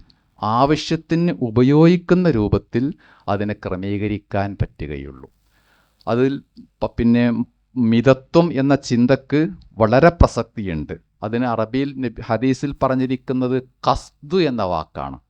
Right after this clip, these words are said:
എല്ലാത്തിലും മിതത്വം വേണം. അത് വെള്ളം കുടിക്കുന്നതിലും പണം ചെലവഴിക്കുന്നതിലും ധരിക്കുന്നതിലും ഒക്കെ അനിവാര്യമായും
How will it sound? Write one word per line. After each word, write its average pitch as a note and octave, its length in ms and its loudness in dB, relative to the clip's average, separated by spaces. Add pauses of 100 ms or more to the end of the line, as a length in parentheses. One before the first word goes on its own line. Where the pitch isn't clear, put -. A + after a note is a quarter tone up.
(320)
എല്ലാത്തിലും C#3 760 -2 (160)
മിതത്വം A#2 520 -4
വേണം. C#2+ 280 -8 (540)
അത് G#2 200 -6 (420)
വെള്ളം A2 320 -4
കുടിക്കുന്നതിലും B2 760 -4 (600)
പണം G#2 340 0
ചെലവഴിക്കുന്നതിലും A#2+ 1000 -2 (520)
ധരിക്കുന്നതിലും A2+ 920 0 (340)
ഒക്കെ F3+ 460 -2 (520)
അനിവാര്യമായും D3 1000 0